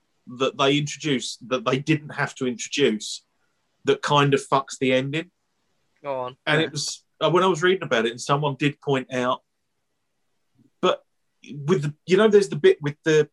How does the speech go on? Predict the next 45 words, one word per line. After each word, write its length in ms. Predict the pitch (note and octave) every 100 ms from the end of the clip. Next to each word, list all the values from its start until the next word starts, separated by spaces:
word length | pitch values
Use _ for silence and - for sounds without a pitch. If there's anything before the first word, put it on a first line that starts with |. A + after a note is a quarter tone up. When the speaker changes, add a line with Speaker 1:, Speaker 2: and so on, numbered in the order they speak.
| _
Speaker 1:
puzzle 300 | - D#3+ C3+
box, 360 | G#2+ G#2 - -
the 120 | A#2+
Chinese 380 | A2 C#3 C3 C3
puzzle 280 | - C3+ C3
box. 560 | - G1+ - - - _
Speaker 2:
Yeah. 160 | D3+ A2+ - _ _ _ _ _
Speaker 3:
Yeah. 60 | C#3 A2+ -
Speaker 1:
And 100 | B2+
you'll 120 | C#3
see, 580 | - - A2+ - C3 D3+ _ _ _ _
I 120 | A#2+
showed 280 | B2 F3+ F3
it 100 | D3
to 100 | G#2+
David, 400 | - B2 A2+ G#2
mm, 840 | - - - F#2 G#2+ G#2+ G#2 G#2+ G#2+ - _ _ _ -
showed 220 | - E3 D3+
it 80 | G#2+
to 60 |
David, 360 | G2+ G#2 - - _ _
and 120 | C#3+
now 140 | E3
all 120 | F#3+ F#3+
the 100 | E3
children 320 | - A2 G2+
can 120 | G#2
do 140 | G#2
it. 80 | F#2+ - _ _ _ -
And 140 | C#3+ D3
someone 340 | - E3+ E3
pointed 300 | D3+ D#3+ D3
out, 160 | D#3 - _ _ _ _ _ _
"Well, 100 | G#3+
why 200 | A3 C#4+
didn't 160 | D4+ C4+
they 60 | B3
only 160 | A#3 A3
just 220 | G3+ G3+
send 240 | - G3+ F#3
one 260 | F#3 F3+
kid 280 | F3 - F#3+
to 100 | -
the 100 | C3+
lessons?" 640 | D3 D#3+ D3+ - F#3+ -